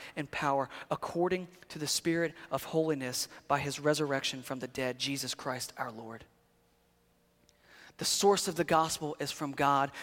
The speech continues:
but the focus of the gospel is on Jesus Christ and what he's done for us.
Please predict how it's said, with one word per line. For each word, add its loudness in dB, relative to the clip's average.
but -4
the -6
focus 2
of -2
the 2
gospel -2
is -2
on -2
Jesus -2
Christ -6
and -4
what -2
he's -8
done -8
for -8
us. -8